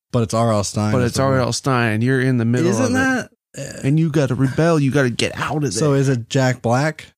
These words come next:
Speaker 1: 'Cause he's R L Stine, I think, in the Goosebumps movies.
Speaker 2: I didn't wanna say, I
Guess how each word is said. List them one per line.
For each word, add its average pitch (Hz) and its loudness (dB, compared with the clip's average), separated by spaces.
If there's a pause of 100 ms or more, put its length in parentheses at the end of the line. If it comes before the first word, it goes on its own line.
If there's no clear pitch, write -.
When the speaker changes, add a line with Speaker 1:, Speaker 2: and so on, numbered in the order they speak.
(360)
Speaker 1:
'Cause 123 -6
he's 123 0
R 117 2
L 107 -2
Stine, 104 -2
I 92 -2
think, 98 -4
in 98 -2
the 92 -4
Goosebumps 95 0
movies. 95 -2
Speaker 2:
I - 0
didn't 175 0
wanna 147 0
say, 160 -2
I - -8